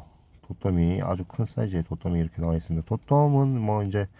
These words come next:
전에도 말씀드렸지만, 뭐, 버릴 게 하나도 없는 그런 생선이라고 하더라고요. 이제 뭐, 비늘만 벗기고 그대로 뭐, 거의 다 그대로 쓴다고 합니다. 뭐, 눈, 눈알까지도 뭐, 그냥 다 먹는 걸로 쓴다고 하시더라고요.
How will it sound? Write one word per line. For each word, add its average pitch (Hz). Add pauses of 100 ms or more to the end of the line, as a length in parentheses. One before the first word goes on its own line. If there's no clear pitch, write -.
(840)
전에도 107
말씀드렸지만, 101
뭐, 90
버릴 127
게 120
하나도 131
없는 117
그런 120
생선이라고 120
하더라고요. 101
이제 90
뭐, 87
비늘만 107
벗기고 90
그대로 101
뭐, 85
거의 98
다 90 (380)
그대로 101
쓴다고 104
합니다. 95
뭐, 90
눈, 95
눈알까지도 110
뭐, 80 (720)
그냥 87
다 80 (300)
먹는 90
걸로 87
쓴다고 92
하시더라고요. 85